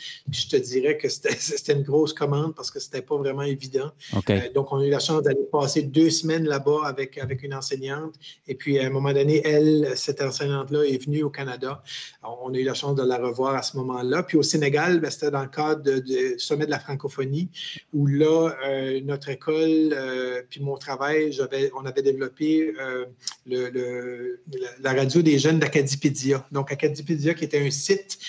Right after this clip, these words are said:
Speaker 1: euh, où les jeunes pouvaient, par exemple, partager sur un wiki de collaboration, sur un blog. Et il y avait une radio étudiante. Donc, on a été présenté pour le Nouveau-Brunswick, le projet Acadipédia au Sénégal.
Speaker 2: OK,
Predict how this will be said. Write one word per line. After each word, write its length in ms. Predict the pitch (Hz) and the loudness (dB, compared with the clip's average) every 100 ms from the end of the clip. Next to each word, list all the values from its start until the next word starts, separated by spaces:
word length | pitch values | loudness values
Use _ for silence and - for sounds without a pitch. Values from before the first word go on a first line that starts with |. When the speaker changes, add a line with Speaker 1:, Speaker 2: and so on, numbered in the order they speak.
| - - - | -12 -12 -6
Speaker 1:
euh, 260 | 139 135 127 | -2 0 2
où 120 | 127 151 | 2 4
les 120 | 135 | 4
jeunes 320 | 131 147 156 | 4 4 2
pouvaient, 380 | - - 143 143 | -4 -2 -2 0
par 120 | 135 | -2
exemple, 360 | 123 139 143 143 | 0 0 0 0
partager 800 | 143 139 127 135 147 147 143 | 0 0 2 2 4 4 4
sur 240 | 127 - 135 | 2 0 2
un 60 | |
wiki 320 | 135 131 127 156 | 2 0 -2 -6
de 40 | |
collaboration, 840 | - 139 131 131 127 123 156 156 147 | -2 0 0 -2 -2 -2 -2 -2 -2
sur 200 | - 127 | -4 -6
un 140 | 127 | -8
blog. 440 | 113 151 170 160 156 - - _ 127 | 0 2 2 0 -8 -14 -16 _ -6
Et 60 | |
il 20 | |
y 40 | 123 | -2
avait 120 | 127 | 0
une 140 | 131 | 0
radio 260 | 135 127 143 | 0 2 2
étudiante. 640 | 139 139 127 139 151 147 - | 2 -2 2 2 2 -4 -6
Donc, 240 | 123 - | -6 -4
on 100 | 131 | -4
a 40 | 127 | -4
été 240 | 123 160 | -2 -2
présenté 560 | - 147 139 135 135 160 | 2 4 4 0 0 -2
pour 280 | - 160 | 2 2
le 80 | 151 | 2
Nouveau-Brunswick, 840 | 151 135 139 131 127 127 147 147 - - - 135 | 2 2 2 2 -4 -2 -2 -4 -14 -18 -12 -6
le 60 | 139 | -6
projet 340 | - 127 127 | -4 -2 -2
Acadipédia 760 | 170 135 127 - 127 127 127 131 | -2 -4 -6 -6 -8 -2 0 0
au 80 | |
Sénégal. 400 | 120 123 120 110 - _ _ _ _ _ _ | -2 -6 -12 -18 -20 _ _ _ _ _ _
Speaker 2:
OK, 220 | - 92 | -4 0